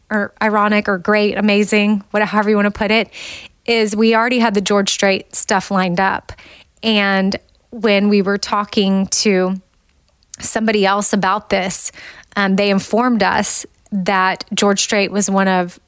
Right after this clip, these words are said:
your mom's favorite artists, one of Stephanie's mom's favorites, which he's one of my favorites too. But I was like, "Oh, how perfect is this that George is gonna be in Wichita in January and we're able to do this." And that'll be something that's super special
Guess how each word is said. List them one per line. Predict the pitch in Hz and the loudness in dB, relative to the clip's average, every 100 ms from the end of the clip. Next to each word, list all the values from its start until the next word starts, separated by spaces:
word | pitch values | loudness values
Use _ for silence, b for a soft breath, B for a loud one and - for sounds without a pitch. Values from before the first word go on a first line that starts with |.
| - | -6
your | 208 202 | 0 2
mom's | 190 196 190 185 190 - - _ - | 2 2 2 2 2 0 -4 _ -20
favorite | - - 208 180 196 180 - _ _ _ - | -10 -6 -4 0 0 -2 -8 _ _ _ -4
artists, | 202 185 190 - - - | -2 0 -2 -4 -6 -4
one | 214 | 0
of | 202 | 0
Stephanie's | - 214 - 196 185 | 0 0 2 0 0
mom's | 190 190 208 - | 0 0 0 -4
favorites, | - 226 190 - - - B B B B | -2 -4 -4 -8 -6 -6 B B B B
which | 233 | -4
he's | - 277 | 0 0
one | 294 | 2
of | 294 | 2
my | 262 | 2
favorites | 240 254 233 233 - | 0 0 0 -2 -2
too. | 302 285 | -2 0
But | 254 | 2
I | 254 | 2
was | 247 | 0
like, | 254 226 - | -2 -2 -4
"Oh, | 370 349 B B B B B B | -4 -4 B B B B B B
how | - 294 | -6 -4
perfect | 269 - 294 - 226 - - - _ - | -4 -2 -2 -2 -4 -4 -8 -10 _ -6
is | 262 220 | -2 0
this | 226 220 | 0 0
that | - 214 | -2 0
George | 202 226 226 | 2 4 4
is | 226 | 2
gonna | - 214 | 2 0
be | 202 214 | 2 2
in | 208 | 2
Wichita | 202 - - 214 196 | 0 -2 -2 0 2
in | 190 | 2
January | 208 208 196 196 | 2 2 2 2
and | 196 | 0
we're | 190 | -2
able | 208 190 | -2 -2
to | 190 | -4
do | 196 214 202 | -2 -2 0
this." | 196 - | 0 0
And | 196 190 - - | -4 -6 -12 -6
that'll | 196 196 | -2 0
be | 196 | 0
something | 202 - 196 - 190 190 | -2 0 -2 0 0 0
that's | 196 - | -2 -2
super | 226 254 | -2 0
special | 233 330 330 - - | -2 -4 -4 -4 -6